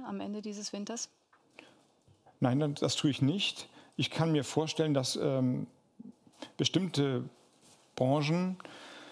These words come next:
Speaker 2: einfach erstmal aufhören zu produzieren, nicht insolvent werden. Aber ich meine, ich,
Speaker 1: Wieso
Speaker 2: im Moment
Speaker 1: nicht?
Speaker 2: komme ich nicht mehr dazu, Brötchen einzukaufen und, äh, geschweige denn morgens in Ruhe zu frühstücken. Aber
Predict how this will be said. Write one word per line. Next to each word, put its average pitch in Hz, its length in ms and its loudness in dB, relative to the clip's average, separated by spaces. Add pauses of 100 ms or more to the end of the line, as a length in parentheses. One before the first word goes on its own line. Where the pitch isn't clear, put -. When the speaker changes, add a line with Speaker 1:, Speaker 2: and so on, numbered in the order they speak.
(1800)
Speaker 2:
einfach 151 340 4
erstmal 143 300 2
aufhören 160 420 2
zu 147 120 0
produzieren, 139 640 0
nicht 147 260 2
insolvent 131 760 2
werden. 175 520 0
Aber 127 460 2 (160)
ich - 160 -4
meine, 123 520 4 (440)
ich, 139 140 -2
Speaker 1:
Wieso 185 160 0
Speaker 2:
im 170 60 4
Moment 143 260 6
Speaker 1:
nicht? 120 60 -4
Speaker 2:
komme 156 140 6
ich 117 80 2
nicht 143 140 4
mehr 139 80 4
dazu, 139 220 4
Brötchen 151 320 4
einzukaufen 135 640 2
und, 120 200 2 (480)
äh, 127 200 6 (240)
geschweige 131 420 4
denn 127 360 4
morgens 131 300 4
in 131 60 6
Ruhe 131 160 4
zu 131 140 0
frühstücken. 143 500 2
Aber 139 300 4